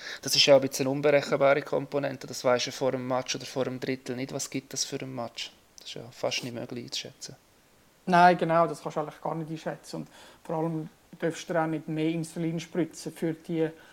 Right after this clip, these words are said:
Speaker 2: Möglichkeit, oder? Weil, wenn es nachher nicht eintrifft, ja, dann bin ich nachher, äh, Hypoglykämie, also ein tiefer Blutzucker, und das wäre nachher gerade so schlimm.
Speaker 1: Ja.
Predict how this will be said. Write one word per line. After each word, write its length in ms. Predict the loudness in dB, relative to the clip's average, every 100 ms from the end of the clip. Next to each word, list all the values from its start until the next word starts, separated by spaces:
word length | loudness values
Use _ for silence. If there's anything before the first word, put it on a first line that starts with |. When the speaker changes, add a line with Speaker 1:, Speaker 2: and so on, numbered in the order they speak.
| -20 _ -4
Speaker 2:
Möglichkeit, 840 | -2 -2 -4 -2 -2 -2 -4 -10
oder? 160 | -8 -6 -4
Weil, 460 | -4 -4 -6 -8 -10 -12
wenn 100 | -12
es 160 | -10 -6
nachher 220 | -6 -2
nicht 200 | -4 -2
eintrifft, 640 | -4 -6 -4 -6 -6 -8 -10
ja, 240 | -6 -4 -4
dann 180 | -6
bin 120 | -8 -8
ich 60 |
nachher, 520 | -6 -8 -8 -10 -10 -14 -20 -20 -20 -20 -12
äh, 360 | -10 -10 -8 -8
Hypoglykämie, 800 | -6 -2 -4 -4 -6 -2 -2
also 180 | -2 -4
ein 140 | -8 -10 -8
tiefer 260 | -6 -4 -4
Blutzucker, 640 | -2 -2 -4 -10 -10 -14
und 120 | -10
das 180 | -10 -8
wäre 160 | -8 -8 -14 _ -20 -20 -20 _
nachher 280 | -10 -10 -8
gerade 280 | -4 -4 -4
so 120 | -8
schlimm. 320 | -6 -8 -10 -18 _ _ -6
Speaker 1:
Ja. 200 | -6